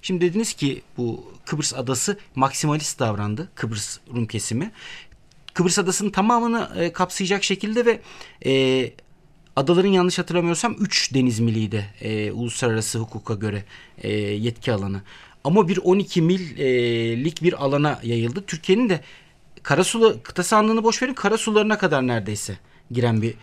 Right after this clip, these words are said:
süreç içerisinde yer aldı. Peki şimdi burada şu öne çıkıyor.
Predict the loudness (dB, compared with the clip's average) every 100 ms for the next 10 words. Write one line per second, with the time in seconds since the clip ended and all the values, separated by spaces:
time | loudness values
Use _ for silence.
0 | -12 -4 -2 -2 -2 -4 -4 -4 -4 -6
1 | -8 -10 -14 -18 -16 -8 -6 -4 -2 0
2 | 0 -2 -2 2 2 2 -2 0 0 -2
3 | -4 -6 -6